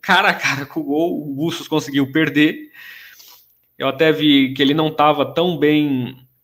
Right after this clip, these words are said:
posicionado assim, sabe? A bola veio que meio que nele, ele não conseguiu se posicionar direito pra fazer aí a finalização, né? E acabou <laughs> perdendo.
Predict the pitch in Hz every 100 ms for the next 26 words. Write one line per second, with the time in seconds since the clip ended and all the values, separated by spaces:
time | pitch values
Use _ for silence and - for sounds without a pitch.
0 | _ _ _ _ _ _ 196 190 190 -
1 | 165 127 143 165 131 - 143 160 120 -
2 | - _ _ _ _ - 151 139 120 117
3 | 107 101 104 - - - _ _ _ 135
4 | 143 147 139 165 170 165 151 156 151 143
5 | 156 156 156 147 160 156 151 143 151 147
6 | 139 139 139 127 143 131 131 131 - _
7 | _ _ _ _ _ _ - 180 151 170
8 | 151 147 127 143 135 131 110 - 131 165
9 | 165 165 185 - _ _ _ - - -
10 | - _ 143 151 156 170 175 214 208 156
11 | 151 127 110 -